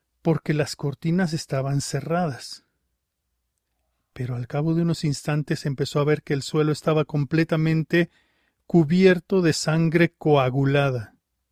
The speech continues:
y que en la sangre se reflejaban los cuerpos de varias mujeres muertas, sujetadas en las paredes.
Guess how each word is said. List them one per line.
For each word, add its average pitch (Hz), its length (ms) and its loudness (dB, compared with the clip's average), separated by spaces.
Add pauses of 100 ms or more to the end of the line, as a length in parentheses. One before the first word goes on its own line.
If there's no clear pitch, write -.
(520)
y 135 140 0
que - 120 -2
en 135 120 0
la 131 120 -4
sangre 143 580 -4 (500)
se - 300 -2
reflejaban 160 800 2
los 170 240 2
cuerpos 180 680 4
de 165 100 6
varias 180 520 4
mujeres 180 560 4
muertas, 165 760 2 (340)
sujetadas 170 920 4
en 156 140 4
las - 160 0
paredes. 143 680 2